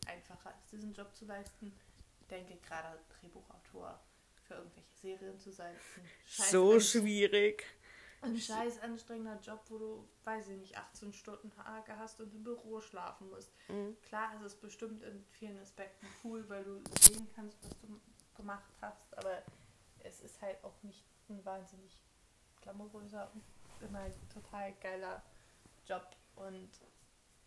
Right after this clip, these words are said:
Speaker 1: weiß nicht. Genau.
Speaker 2: Super,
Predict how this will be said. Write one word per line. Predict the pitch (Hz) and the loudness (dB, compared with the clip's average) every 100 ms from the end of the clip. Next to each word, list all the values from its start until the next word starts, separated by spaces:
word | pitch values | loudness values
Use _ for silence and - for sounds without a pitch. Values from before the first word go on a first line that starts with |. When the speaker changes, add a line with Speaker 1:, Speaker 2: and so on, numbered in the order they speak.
| - - | -20 -18
Speaker 1:
weiß | 185 - | -18 -18
nicht. | - - - - - - - - - | -20 -20 -20 -20 -20 -20 -20 -20 -8
Genau. | 240 190 - - - 185 - - 208 190 | -6 -6 -12 -20 -18 -18 -16 -18 -18 -14
Speaker 2:
Super, | - 175 170 | -6 4 6